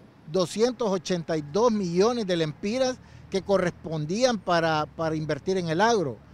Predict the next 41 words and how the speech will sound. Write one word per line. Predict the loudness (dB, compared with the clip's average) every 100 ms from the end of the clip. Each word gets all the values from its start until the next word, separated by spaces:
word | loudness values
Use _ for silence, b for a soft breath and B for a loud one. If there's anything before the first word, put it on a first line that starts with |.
| B B -10
Y | 0 0
eso | 2 0
es |
grave | 2 4 4 2
porque | -4 -6
nuestra | -6 -4 -4
población | -4 -2 -2 -2 -2 -2
depende | -4 -4 -4 -2
mucho | -2 -4 -2 -2
de, | -2 -4
del | -4 -2
agro. | 0 -2 -4
Así | -4 -6
que, | 0 2 2 B B B B -14 -4
eh, | 0 0 0
es | -2 0
dinero | 0 4 4 4 2
que | -2
tiene | 2 4 4 2
que | 2
volver | 2 2 0
a |
las | 0 2
arcas | 2 2 -2 -8 -6
y | -2
estas | -2 -2 -2
personas | -4 -2 -2 -2 -2
que | -2
lo | -2
malversaron | 0 0 0 0 2 2 0 -6 B B B B -10
tienen | 4 6 6
que | 2 2
devolverlo, | 2 2 2 2 2
y | 4
ya | 4
la | 4 4
jueza | 4 2 0
debió | 2 0 0 2 4 4
haber, | 4 4 2 2
eh, | 2 2 2 -2 B B
a, | -2